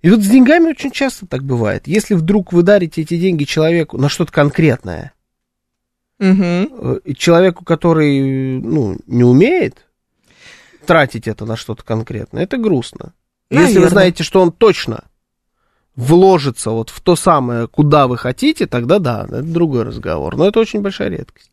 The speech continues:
Speaker 2: Про неуместные подарки. Буквально позавчера обсуждали с моими подружками.
Speaker 1: Ага.
Speaker 2: А, у классного руководителя моей дочери день рождения.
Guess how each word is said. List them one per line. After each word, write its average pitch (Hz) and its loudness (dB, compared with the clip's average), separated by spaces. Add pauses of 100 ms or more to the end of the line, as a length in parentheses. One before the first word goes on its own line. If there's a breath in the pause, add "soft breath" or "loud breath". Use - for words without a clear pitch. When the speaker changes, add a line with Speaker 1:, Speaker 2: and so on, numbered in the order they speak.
(300 loud breath)
Speaker 2:
Про 269 4
неуместные 196 0
подарки. 190 -2
Буквально 190 -2 (160)
позавчера 165 -4
обсуждали 165 -4
с - -10
моими 156 -4
подружками. - -10 (220)
Speaker 1:
Ага. 113 -4
Speaker 2:
А, 147 -2 (300)
у 175 -8 (560)
классного 170 0
руководителя 151 -6
моей 139 -6
дочери - -6
день 180 -2
рождения. 170 -6